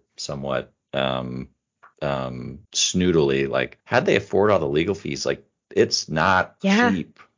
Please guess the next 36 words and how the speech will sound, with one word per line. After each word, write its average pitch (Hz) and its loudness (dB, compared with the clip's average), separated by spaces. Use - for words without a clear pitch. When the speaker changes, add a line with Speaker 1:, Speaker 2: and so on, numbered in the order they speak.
Speaker 1:
It's - -16
not 95 0
cheap - -6
to - -6
litigate 80 0
in - -14
front 78 -6
of 67 -10
the - -10
Supreme - -10
Court. - -10
But, 76 2
you - -12
know, 57 -10
when 65 -12
you've 67 -12
got 69 -2
well 80 4
over 69 -2
two - -8
million 73 -8
dollars 92 0
<laughs> - -
in 87 -4
penalties, 80 -4
I 71 0
think - -10
you - -12
probably - -2
get - -8
pretty, 85 0
uh, 71 -4
pretty 92 -2
motivated 78 2
pretty 76 -6
quickly. 65 -6